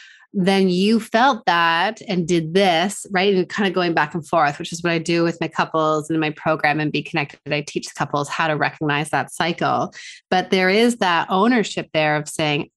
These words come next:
"I did this here." And remembering that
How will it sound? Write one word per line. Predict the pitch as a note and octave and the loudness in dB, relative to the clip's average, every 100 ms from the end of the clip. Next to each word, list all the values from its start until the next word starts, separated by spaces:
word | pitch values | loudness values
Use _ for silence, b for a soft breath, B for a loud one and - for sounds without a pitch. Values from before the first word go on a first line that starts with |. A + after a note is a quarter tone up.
| _ | _
"I | F#3+ F#3 | 2 2
did | F3+ D#3+ - | 0 -2 -4
this | - - | -6 -8
here." | - - - - - F#3 _ _ _ | -10 -8 -8 -6 -8 -10 _ _ _
And | F#3 F#3 F3+ E3+ - _ | -2 0 0 0 -6 _
remembering | F3+ F#3 G3+ G3+ B3 B3+ A#3 E3+ D#3 D#3+ | -2 2 4 4 4 4 4 2 0 -2
that | D#3+ D#3 D#3 F3 | 0 2 2 0